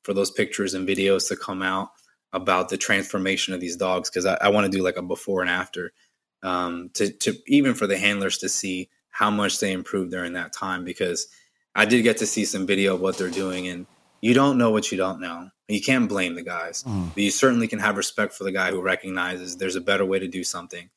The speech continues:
Speaker 1: and to ask for help. Um, again, very humbling experience for me.
Speaker 2: Well, dude, if you need a dummy and a bite suit, man, I would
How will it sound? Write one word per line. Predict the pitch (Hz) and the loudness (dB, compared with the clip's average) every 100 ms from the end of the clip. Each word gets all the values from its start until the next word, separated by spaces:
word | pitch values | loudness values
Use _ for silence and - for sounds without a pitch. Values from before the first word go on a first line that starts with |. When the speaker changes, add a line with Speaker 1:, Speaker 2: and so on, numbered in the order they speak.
| _ _ _ _ | _ _ _ _
Speaker 1:
and | 95 95 - | -6 -4 0
to | 98 87 | 0 2
ask | 95 - | 0 0
for | - 95 | -2 -2
help. | 92 - _ _ _ _ _ - | -4 -6 _ _ _ _ _ -4
Um, | 92 85 82 85 _ - | 0 0 -2 -10 _ -4
again, | 101 92 82 | 0 0 2
very | 107 117 | 4 4
humbling | 110 101 98 | 4 0 -2
experience | 92 - 92 85 - | -4 -6 -8 -8 -10
for | - | -18
me. | _ _ _ _ _ _ - - - _ - | _ _ _ _ _ _ -16 -16 -16 _ 0
Speaker 2:
Well, | 107 113 | 2 2
dude, | - 139 127 | 4 4 4
if | 123 | 4
you | |
need | 139 131 | 4 4
a | |
dummy | 107 131 131 135 | 4 4 6 6
and | 135 117 | 4 4
a | |
bite | 120 123 - | 4 4 4
suit, | 123 104 | 2 2
man, | 98 107 101 85 - - | 2 2 0 -4 -12 -4
I | 87 107 | 0 2
would | 98 76 | 0 -4